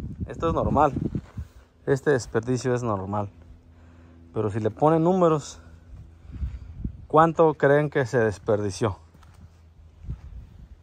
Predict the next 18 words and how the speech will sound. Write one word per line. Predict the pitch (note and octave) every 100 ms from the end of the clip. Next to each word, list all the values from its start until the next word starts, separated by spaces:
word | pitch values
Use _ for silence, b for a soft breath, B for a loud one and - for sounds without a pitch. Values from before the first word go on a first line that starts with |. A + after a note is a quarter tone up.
| _ - _ _ _ _ _ _ _ _ - _ _ _ _ _ _
¿Cuánto | - C3 B2+ B2+
creen? | - G2+ F#2+ _ - - _ _ _ _ _ b b b b b _ _ -
Para | - G#2+
mí, | A2+ E3+ F#3+ F3+ D#3 -
todo | C3+ C#3
esto | - B2
es | B2
normal. | A2 G2 G2 F#2 - - - -
Desperdiciar | A#2 G#2 G#2+ G#2 A#2+
un | A#2
poco | A2+ A2 A2+
de | G#2+
mezcla. | G#2+ - G#2+ - b b b b b b -
Yo | A#2
no | B2 B2
conozco | A#2+ B2+ -
a | A2
nadie | A#2+ D#3+ E3 F3+